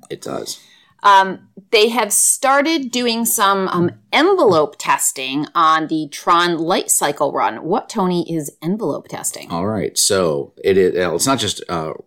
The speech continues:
Speaker 1: envelope testing. It's roller coaster train envelope testing.
Speaker 2: Okay.
Speaker 1: Uh, the roller coaster train envelope is a,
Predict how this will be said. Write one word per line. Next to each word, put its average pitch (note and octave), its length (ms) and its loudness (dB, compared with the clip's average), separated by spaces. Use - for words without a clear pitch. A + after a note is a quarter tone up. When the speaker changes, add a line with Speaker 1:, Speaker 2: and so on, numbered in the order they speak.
Speaker 1:
envelope F#2+ 400 0
testing. B2 380 -4
It's A#2+ 180 -4
roller G#2 300 0
coaster - 360 -2
train A#2+ 640 -2
envelope C#2+ 520 -8
testing. - 420 -6
Speaker 2:
Okay. D#3+ 460 -2
Speaker 1:
Uh, A2+ 200 2
the A#2 160 4
roller C3+ 320 6
coaster A#2 400 -2
train A#2 520 0
envelope E2+ 680 -2
is F2+ 500 2
a, F2+ 500 2